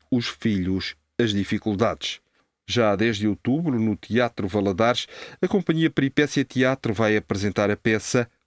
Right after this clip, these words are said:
O Ensaio dos Abutres. Estas duas representações inserem-se no programa Crisálida Acolhe, em que este grupo recebe companhias teatrais parceiras.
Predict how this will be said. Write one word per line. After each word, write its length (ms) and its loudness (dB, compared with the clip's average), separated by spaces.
O 140 2
Ensaio 460 2
dos 240 -2
Abutres. 600 0
Estas 380 -2
duas 260 0
representações 840 -2
inserem-se 580 0
no 80 2
programa 680 2
Crisálida 920 2
Acolhe, 520 2
em 200 0
que 260 0
este 220 -2
grupo 500 -2
recebe 680 0
companhias 600 0
teatrais 480 0
parceiras. 760 0